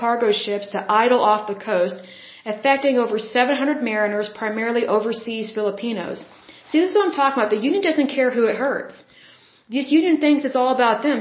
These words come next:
So when we're talking about twenty-five cargo ships, they had to remain idle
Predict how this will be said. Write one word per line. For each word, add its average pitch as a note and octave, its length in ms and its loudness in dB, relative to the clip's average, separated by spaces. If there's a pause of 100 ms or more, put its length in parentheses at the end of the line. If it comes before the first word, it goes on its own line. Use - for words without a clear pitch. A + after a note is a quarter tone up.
So B3 60 2 (300)
when B3 120 2
we're F#4+ 260 -2
talking D4+ 260 0
about B3 340 0 (460)
twenty-five D4 580 2
cargo C4+ 260 2
ships, C#4 400 0 (360)
they A#3+ 160 -6
had C4+ 100 4
to C4+ 60 2
remain B3 320 2
idle C4 360 4